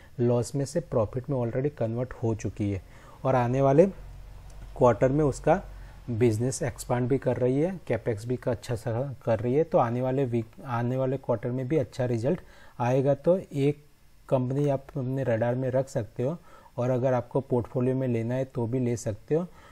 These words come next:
और देखो गाइस, मैं जो भी यहाँ पे बता रहा हूँ फंडामेंटल के हिसाब से कम और टेक्निकल लेवल के हिसाब से ज़्यादा बता रहा हूँ, वो आपको ध्यान में रखना है। आपको भी पता है प्राइस पहले आ जाती है, उसके बाद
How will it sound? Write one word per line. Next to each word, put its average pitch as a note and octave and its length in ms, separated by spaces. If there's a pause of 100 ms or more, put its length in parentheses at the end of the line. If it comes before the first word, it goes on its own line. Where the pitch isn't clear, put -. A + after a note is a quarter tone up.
(160)
और C#3 140
देखो D3 260
गाइस, G#2+ 260 (400)
मैं C3 180
जो B2 180
भी D3 180
यहाँ B2+ 180
पे D3+ 80
बता B2+ 300
रहा C3 120
हूँ D#3+ 160 (340)
फंडामेंटल C3+ 600
के C#3+ 160
हिसाब C3 260
से - 180
कम D3 280
और D#3 180
टेक्निकल C#3 420
लेवल B2+ 300
के C3+ 120
हिसाब B2 240
से - 140
ज़्यादा A2+ 300
बता A2+ 280
रहा A2+ 100
हूँ, B2 80
वो C#3+ 60
आपको C3+ 220
ध्यान A2 220
में A2 120
रखना G#2 240
है। F#2+ 60 (320)
आपको B2 280
भी C#3+ 100
पता C#3 280
है C#3+ 80
प्राइस B2+ 440
पहले A#2+ 340
आ B2 100
जाती B2 300
है, C#3+ 60
उसके B2 220
बाद A#2 220